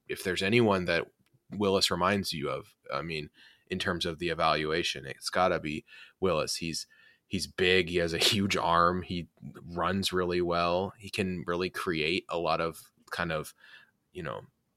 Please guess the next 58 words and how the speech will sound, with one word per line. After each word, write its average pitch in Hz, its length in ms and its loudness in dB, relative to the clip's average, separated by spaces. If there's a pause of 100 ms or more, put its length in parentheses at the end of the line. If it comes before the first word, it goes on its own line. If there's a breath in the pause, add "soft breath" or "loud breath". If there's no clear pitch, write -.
(260)
dynamic 87 580 0
plays 85 580 0
while 82 200 -2
he's 82 120 -2
on 82 200 0
the 82 40 -2
move. 80 400 -4 (600 soft breath)
Um, 80 340 -6 (280)
and 123 100 2
then, 127 100 6
you 139 80 4
know, 135 100 8
you 131 160 6
got 127 220 8
these - 160 0
guys 107 220 8
that 104 120 4
might 104 180 4
be 113 80 2
there 113 160 4
in 123 80 4
the 120 60 4
second 147 340 4
round 85 220 0
for - 80 -4
them 80 200 -2
that 78 120 -2
they 85 80 -2
probably 80 300 0
like, 73 240 -2
like 78 160 -2
Matt 90 220 2
Corral 85 480 4
or 76 160 -2
Desmond 80 400 -4
Ridder. 80 340 0
And 87 280 -6 (220)
those 113 200 2
guys 120 180 8
both 110 240 0
fit 123 200 0
the 123 60 2
profile 117 500 6
as 107 120 0
well. 120 260 6 (280 loud breath)
And 90 80 2
I, 95 260 4
I 104 140 10
hate 104 260 2
Matt 82 200 -2
Corral. 76 440 0
I, 90 80 -2 (140)
we 101 160 0
just - 280 0
traded 101 300 4
for 80 140 -4
Matt 76 240 -2
Corral. 69 420 -2